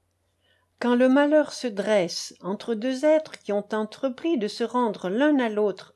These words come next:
la vie agréable et facile à porter,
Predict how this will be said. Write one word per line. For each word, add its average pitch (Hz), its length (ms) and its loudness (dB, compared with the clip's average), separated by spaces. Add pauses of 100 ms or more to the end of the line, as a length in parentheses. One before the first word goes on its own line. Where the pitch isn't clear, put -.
(100)
la 190 180 -4
vie 180 220 -4
agréable 190 640 -2
et 160 60 -12
facile 196 480 -6
à 147 60 -8
porter, 285 580 -6